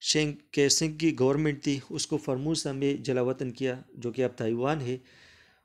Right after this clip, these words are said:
और अब चाइना पर भी कम्युनिज्म फैल गई। तो जब चाइना में कम्युनिज्म, अ, वो फैल गई, तो चाइना ने, अ,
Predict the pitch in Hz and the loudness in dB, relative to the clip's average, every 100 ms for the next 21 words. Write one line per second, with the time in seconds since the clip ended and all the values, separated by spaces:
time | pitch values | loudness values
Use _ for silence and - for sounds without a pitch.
0 | - 123 120 120 120 - 135 - 135 127 | -6 0 2 2 0 0 -4 -4 -2 -2
1 | - 139 135 131 135 120 139 139 120 120 | 0 0 0 -2 -4 -4 -4 -2 -2 -2
2 | 110 107 101 139 113 110 107 107 _ _ | -2 -4 -6 -8 -4 -2 -4 -6 _ _
3 | - 131 139 143 147 - - _ _ - | -2 0 0 -2 -6 -18 -20 _ _ -20
4 | - 143 - 180 202 190 165 143 143 165 | -6 -4 2 2 4 4 2 2 2 2
5 | 165 160 175 - - - 131 117 127 147 | 2 2 0 -4 -16 -10 -6 -4 0 0
6 | - 151 190 139 131 - - - _ _ | 2 4 6 6 4 2 -14 -20 _ _
7 | - 127 123 - 151 156 143 139 143 139 | -4 -2 0 0 0 2 0 2 0 0